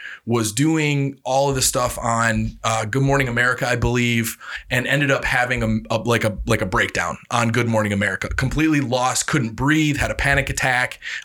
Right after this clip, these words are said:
on live air. Got his shit together, pulled through, and then about four months later had the same thing. So he's like, "I, I gotta fix this." So he goes to see a psychologist, starts talking to him about it. Turns out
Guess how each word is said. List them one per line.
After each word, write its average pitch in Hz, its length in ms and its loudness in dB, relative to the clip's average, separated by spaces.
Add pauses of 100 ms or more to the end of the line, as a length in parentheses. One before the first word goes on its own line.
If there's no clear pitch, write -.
on 131 340 2
live 104 540 0
air. 101 280 0 (1500)
Got 156 160 2
his 180 100 2
shit 170 180 0
together, 131 640 2 (400)
pulled 156 300 0
through, 123 480 0 (180)
and 123 160 0
then 120 100 2
about 110 320 -2
four 156 280 2
months 143 280 0
later 110 400 2
had 117 220 0
the 110 60 -2
same 110 260 2
thing. 90 380 -4 (340)
So - 140 0
he's 120 100 2
like, 107 160 -2
"I, 110 240 -2 (100)
I 117 120 2
gotta 107 160 -2
fix - 320 0
this." - 400 -2 (380)
So - 140 0
he - 20 -2
goes 165 180 0
to 151 40 2
see 165 180 0
a 147 60 2
psychologist, 135 1040 0 (260)
starts 127 280 2
talking 127 280 0
to 120 60 2
him 147 160 2
about 131 300 0
it. 123 120 -8
Turns 160 300 0
out 127 360 0